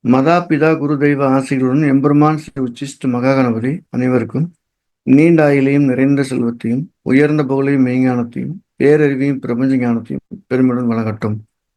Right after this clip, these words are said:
அனைவருக்கும் எனது மானசீகமான வாழ்த்துக்கள், மானசீகமான ஆசைகள்.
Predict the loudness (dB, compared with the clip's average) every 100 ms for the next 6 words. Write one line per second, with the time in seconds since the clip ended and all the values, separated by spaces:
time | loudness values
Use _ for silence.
0 | _ _ _ -2 2 2 2 -2 -4 -2
1 | 2 2 2 0 -2 0 2 2 0 -2
2 | -4 -4 -4 -6 -4 -4 -4 -2 -2 -2
3 | -4 -8 -12